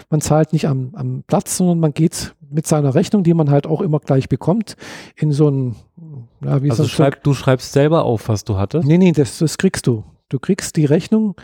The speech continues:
Speaker 1: äh, komplett au-, auf so wie so ein Klemmbrett.
Speaker 2: Ach so, aber du gehst dann damit dann zur Kasse
Speaker 1: Damit
Speaker 2: und
Speaker 1: gehst
Speaker 2: gibst
Speaker 1: du
Speaker 2: dann
Speaker 1: zur
Speaker 2: da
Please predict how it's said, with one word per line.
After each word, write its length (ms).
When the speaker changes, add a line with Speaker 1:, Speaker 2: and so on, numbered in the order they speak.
Speaker 1:
äh, 180
komplett 540
au-, 240
auf 160
so 140
wie 100
so 120
ein 80
Klemmbrett. 600
Speaker 2:
Ach 140
so, 180
aber 140
du 80
gehst 240
dann 140
damit 360
dann 140
zur 140
Kasse 320
Speaker 1:
Damit 200
Speaker 2:
und 40
Speaker 1:
gehst 180
Speaker 2:
gibst 40
Speaker 1:
du 40
Speaker 2:
dann 80
Speaker 1:
zur 60
Speaker 2:
da 100